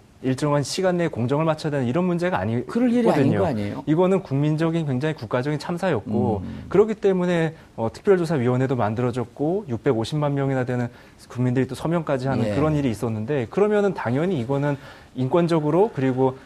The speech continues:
Speaker 1: 얼마나 정말 진정성 있게 미수습자의 수습을 위해서 함-, 함께할 것인가에 대한 논의가 정부에서 있어야 되는데, 지금도 뭐 해수부가 발표 나온 거 보면은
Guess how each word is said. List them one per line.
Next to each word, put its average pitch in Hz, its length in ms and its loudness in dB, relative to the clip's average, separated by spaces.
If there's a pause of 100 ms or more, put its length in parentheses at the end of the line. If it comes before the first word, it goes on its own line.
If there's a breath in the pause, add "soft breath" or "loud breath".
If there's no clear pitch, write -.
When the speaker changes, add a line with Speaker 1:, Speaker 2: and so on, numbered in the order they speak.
(120 loud breath)
Speaker 1:
얼마나 123 640 2
정말 151 240 -2
진정성 170 520 2
있게 170 440 0
미수습자의 143 520 0
수습을 139 580 -2
위해서 123 280 0
함-, 165 280 -4
함께할 170 360 0
것인가에 120 460 0
대한 120 240 0 (300 loud breath)
논의가 160 340 2
정부에서 131 420 0
있어야 135 220 0
되는데, 110 640 0
지금도 208 380 0
뭐 175 100 4
해수부가 170 480 0
발표 113 280 -2
나온 131 180 2
거 139 80 2
보면은 113 480 -4